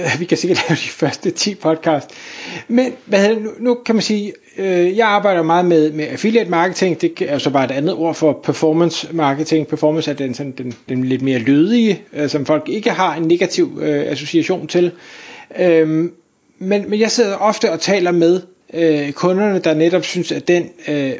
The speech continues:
markedsføringsform, den kan de godt lide, fordi det er sådan, den er risikofri økonomisk, at hvis ikke de ligesom får noget ud af det, så koster det dem ikke noget.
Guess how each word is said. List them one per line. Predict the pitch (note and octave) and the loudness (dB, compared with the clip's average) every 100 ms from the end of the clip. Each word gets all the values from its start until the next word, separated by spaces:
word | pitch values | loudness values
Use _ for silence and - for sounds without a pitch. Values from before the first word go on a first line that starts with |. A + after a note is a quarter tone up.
| E3 | -8
markedsføringsform, | D#3+ D#3 E3 F3+ - E3 C3+ D#3+ C#3 | 0 0 0 -2 0 0 2 0 0
den | F3 | -4
kan | F3 | -6
de | E3+ | -8
godt | - B2+ - | -4 -6 -4
lide, | D3+ A#3 A3 - - - - - | -2 -2 -2 -10 -20 -20 -20 -20
fordi | - F#3 F#3+ F3+ | -2 -2 0 0
det | E3+ | 2
er | D#3+ F3 E3+ | 4 4 4
sådan, | D3+ F3 D#3 C3+ - _ | 2 0 0 -4 -8 _
den | F3 E3+ | 0 2
er | D#3+ | 2
risikofri | G3+ A3+ - F#3 - F#3+ E3+ | 0 0 0 -2 2 0 0
økonomisk, | D#3 D3 D3 A3 A#3 A3+ G#3 - | -6 -2 2 4 4 0 -2 -2
at | D#3+ | -4
hvis | D3 D#3+ | -2 0
ikke | F#3+ F#3 | 0 0
de | F3+ E3 | -2 -2
ligesom | F3 G3 F3 | -2 0 0
får | D3+ | 0
noget | C#3 D#3 E3+ | 2 2 4
ud | D#3 | 2
af | D#3 A#2+ | 2 0
det, | C3 D#3+ | 0 0
så | D#3 | -2
koster | - D3 - E3+ | -2 -4 -2 -4
det | C#3 B2+ | -2 -2
dem | B2+ B2+ | -2 -2
ikke | B2+ D3+ | -2 -2
noget. | C3+ A#2 G#2+ A2 A2+ | 2 2 2 0 -2